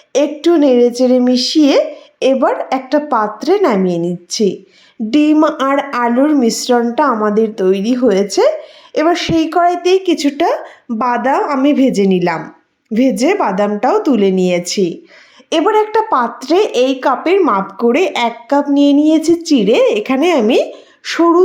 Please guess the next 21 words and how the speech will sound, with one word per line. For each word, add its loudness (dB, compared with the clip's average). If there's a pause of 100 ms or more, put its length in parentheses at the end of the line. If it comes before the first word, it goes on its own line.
চিড়েটাই 0
নিয়েছি। 0 (480)
এবারে 0 (120)
চিড়েটা 0
দু -2
তিনবার 0
ধুয়ে 0
নিলাম। 0 (680)
চিড়েটাকে 0
ভালো 0
করে 0
ধুয়ে 0 (140)
জল 0
ঝরিয়ে 2 (760)
তিন 4 (100)
থেকে -2
চার -4
মিনিট 0
মতো 0
রেখে -2
দিয়েছি 0